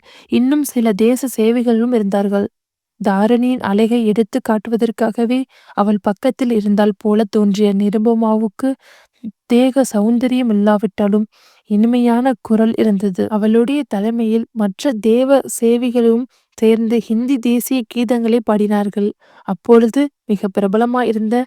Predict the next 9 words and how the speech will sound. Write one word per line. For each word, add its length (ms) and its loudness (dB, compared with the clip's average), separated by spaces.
"ஜண்டா 400 2
ஊஞ்சா 420 2
ரஹே 400 0
ஹமாரா" 540 0
என்ற 320 2
தேசிய 400 0
கொடி 260 -2
கீதத்தை 460 0
பாடினார்கள். 680 -2